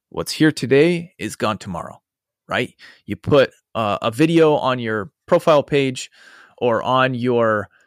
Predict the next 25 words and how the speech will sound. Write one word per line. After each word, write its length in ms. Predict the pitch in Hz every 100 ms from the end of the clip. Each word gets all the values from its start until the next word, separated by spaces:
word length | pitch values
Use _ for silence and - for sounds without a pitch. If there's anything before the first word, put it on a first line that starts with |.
| _ _ _ _ -
community 420 | 160 170 151 143
page 380 | 147 120 117 120
or 200 | 113 123
your 200 | 120 113
group 420 | 151 170 160 -
or 200 | 127 120
your, 520 | 113 113 104 101 98
um, 360 | 98 87 80 - _ _ _ _ _ -
or 220 | 104 98
what, 180 | 107 85
what's 180 | 120 -
it 20 |
called? 180 | 98 -
A 60 |
business 340 | 143 156 156 -
profile. 480 | 156 139 143 - _ - - - _ -
And, 460 | 131 135 131 131 -
and 80 | 143
it 80 |
disappears 720 | 135 139 - 160 165 120 - -
twenty-four 460 | - 131 127 - 123
to 60 |
forty-eight 360 | 113 117 107 107
hours 240 | 101 98
later 400 | 127 160 104 120